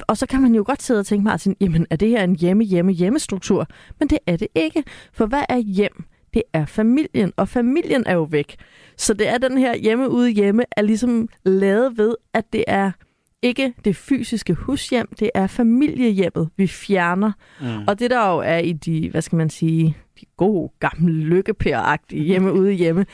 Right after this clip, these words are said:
Speaker 1: det er, at du har en vigtig udvikling, når du er
Speaker 2: Mm.
Speaker 1: ude i verden og skal teste dig selv og lære at klare dig selv og, øh, du ved, opnå seksuel modenhed. Sker ikke for Kevin.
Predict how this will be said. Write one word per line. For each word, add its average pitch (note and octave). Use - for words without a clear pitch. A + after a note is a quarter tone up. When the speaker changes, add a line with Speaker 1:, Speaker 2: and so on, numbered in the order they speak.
Speaker 1:
det -
er, G#3
at -
du A3
har -
en G#3+
vigtig A3+
udvikling, G#3
når G3+
du G#3
er G3+
Speaker 2:
Mm. G#3
Speaker 1:
ude G#3+
i G#3+
verden A#3
og G3+
skal -
teste -
dig F#3+
selv -
og F#3
lære F#3
at G3+
klare G3
dig G#3+
selv -
og, F#3
øh, E3+
du F#3+
ved, F#3
opnå F#3
seksuel G3
modenhed. G#3
Sker F3
ikke F#3+
for F#3+
Kevin. G3